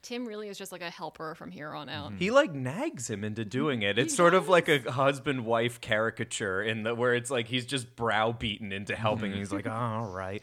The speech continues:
Speaker 2: Yeah.
Speaker 3: Can I leave now? No. Oh, all right, I
Speaker 2: <laughs> Yeah,
Speaker 3: guess."
Speaker 2: they finally do the,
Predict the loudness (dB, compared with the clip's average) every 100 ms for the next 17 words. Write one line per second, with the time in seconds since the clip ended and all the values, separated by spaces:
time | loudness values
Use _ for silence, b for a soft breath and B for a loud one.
0 | -8 0 8 8 8 6 6 6 6 4
1 | 4 4 2 B B -2 0 -4 -4 -6
2 | -4 -2 -2 -2 -4 -6 -10 -10 -8 -8
3 | -6 -6 -8 -16 -8 -4 -4 -4 -6 -6
4 | -6 -6 -4 -2 -2